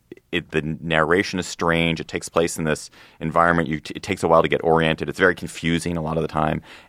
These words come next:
It's a beautiful book. It's super interesting, strange, beautiful. I cannot recommend it highly enough. Hild.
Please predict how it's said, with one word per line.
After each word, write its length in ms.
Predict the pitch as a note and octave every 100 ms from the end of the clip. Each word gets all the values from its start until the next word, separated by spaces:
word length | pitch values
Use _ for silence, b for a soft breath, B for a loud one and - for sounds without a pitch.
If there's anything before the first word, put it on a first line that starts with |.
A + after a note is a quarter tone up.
| _
It's 120 | E2+
a 60 | E2
beautiful 640 | C2+ E2 C3+ G3+ E3 -
book. 280 | E2+ D#2+ -
It's 120 | - -
super 420 | - D#3+ C3 F#2
interesting, 460 | G2 F#2 F#2+ D#2+ C#2+
strange, 680 | - - G2 F#2 F2 E2 -
beautiful. 400 | F2 - E2 D2+
I 60 | -
cannot 360 | - G2 F2+
recommend 340 | D#2+ D#2 D2 C#2+
it 60 |
highly 260 | - D2 C2+
enough. 340 | C2 B1+ - -
Hild. 280 | F2 D2+ B1+